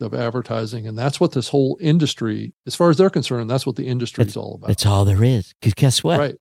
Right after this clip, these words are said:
Speaker 2: That's h-, that's how they're paying their bills.
Speaker 1: Right. It's all about money. Right.
Speaker 2: Right.
Speaker 1: It's all about,
Speaker 2: Right.
Speaker 1: it's all about revenue and, and, and bringing in, and, and this medium was,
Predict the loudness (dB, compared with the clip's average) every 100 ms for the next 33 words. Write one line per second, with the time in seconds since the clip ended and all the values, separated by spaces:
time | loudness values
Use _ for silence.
0 | -4 -4 -2 -8 0 0 2 2 4 2
1 | 2 2 4 2 4 2 2 -4 -12 _
2 | _ _ _ _ _ _ _ -6 -6 -6
3 | _ -8 -2 0 2 0 2 2 2 -2
4 | -10 0 4 4 2 0 0 0 0 0
5 | 0 0 0 0 0 -2 0 0 2 4
6 | 4 4 2 2 0 -2 _ _ _ -10
7 | -6 -2 -2 -4 -8 -8 -6 -8 _ _
8 | -10 -6 -2 2 2 2 0 0 -4 _
9 | _ _ _ -10 -4 -4 -4 -10 _ -8
10 | -6 -2 2 2 4 4 4 2 2 -2
11 | -6 -10 _ _ _ _ _ -2 2 4
12 | 4 0 -4 -8